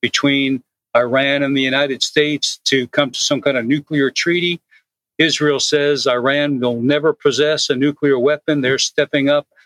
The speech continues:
their I D F, their Israel Defense Forces, to come up with a military campaign that will strike at Iran's military capability. The world is a little different now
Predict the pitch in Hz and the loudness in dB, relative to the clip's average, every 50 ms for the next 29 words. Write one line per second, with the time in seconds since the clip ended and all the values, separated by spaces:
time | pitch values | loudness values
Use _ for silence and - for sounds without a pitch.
0 | _ _ - 135 127 131 139 127 131 147 143 139 143 135 131 143 156 156 147 _ | _ _ 0 0 2 2 2 0 0 0 0 0 0 2 2 2 2 0 -2 _
1 | _ _ _ _ _ _ _ _ _ _ - 127 123 120 123 127 139 139 - - | _ _ _ _ _ _ _ _ _ _ 0 0 0 2 2 2 0 0 2 2
2 | 143 143 139 131 131 131 - 151 151 147 - - - - 143 151 147 - - - | 2 2 2 2 -2 -2 0 0 0 0 -2 -4 0 2 2 2 2 0 -4 -6
3 | 156 143 - - - _ _ _ _ - - 127 - - - 139 139 139 139 - | -4 -6 -6 -6 -8 _ _ _ _ -4 -4 -2 -2 0 0 0 2 0 0 0
4 | - 139 123 120 117 120 139 143 143 135 - 147 143 139 123 - - 147 139 131 | 0 -2 -2 -2 -2 -2 0 0 0 0 0 0 0 0 -2 -4 -2 -2 -2 -2
5 | 120 - - 147 143 147 151 143 135 131 127 123 113 113 - - - - - 151 | -4 -2 -2 -2 0 0 0 0 0 -2 -2 -2 -4 -4 -2 -2 -4 0 2 2
6 | 147 147 156 147 147 _ _ _ _ _ - 123 123 127 123 127 127 135 135 139 | 2 2 0 -4 -10 _ _ _ _ _ 0 0 0 2 2 0 0 0 0 0
7 | 139 135 127 - 113 131 139 139 135 - - 143 135 135 - - - 143 135 - | 0 -2 -4 -4 -2 0 0 0 0 0 2 2 2 0 0 0 0 -2 -2 0
8 | 123 123 139 143 147 143 143 131 - _ _ - _ _ _ _ _ _ _ _ | 0 0 2 2 2 0 -2 -4 -6 _ _ -20 _ _ _ _ _ _ _ _
9 | - 160 127 117 - 139 135 127 165 196 214 202 180 151 135 117 135 135 170 165 | -20 -20 -12 -2 2 2 4 4 4 2 2 2 0 0 0 0 0 0 0 -2
10 | 139 117 - - 185 - - - - 98 - 123 123 107 | -2 -2 0 0 -2 -2 -2 -8 -12 -6 0 0 0 0